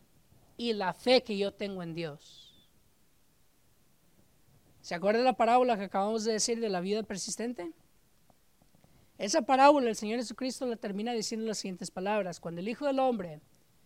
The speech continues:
vuelva a la tierra, ¿hallará fe en la tierra?". Cuando nosotros leemos eso, si lo sacamos de contexto, lo queremos hacer acerca de la fe, la creen-, la, el creer.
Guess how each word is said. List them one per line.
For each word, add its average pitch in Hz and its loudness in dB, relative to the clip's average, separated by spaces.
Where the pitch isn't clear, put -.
vuelva 226 -2
a 269 0
la 247 -2
tierra, 196 -4
¿hallará 170 -4
fe 208 -6
en 208 -6
la 208 -6
tierra?". 240 -6
Cuando 233 -2
nosotros 359 -2
leemos 320 4
eso, 277 4
si - 0
lo 196 -4
sacamos 262 -2
de 285 -6
contexto, 247 -2
lo 254 -2
queremos 220 -4
hacer 240 -4
acerca 240 -2
de 226 -4
la 165 -8
fe, 269 0
la 185 -6
creen-, 262 -2
la, 208 -4
el 208 -6
creer. 202 -2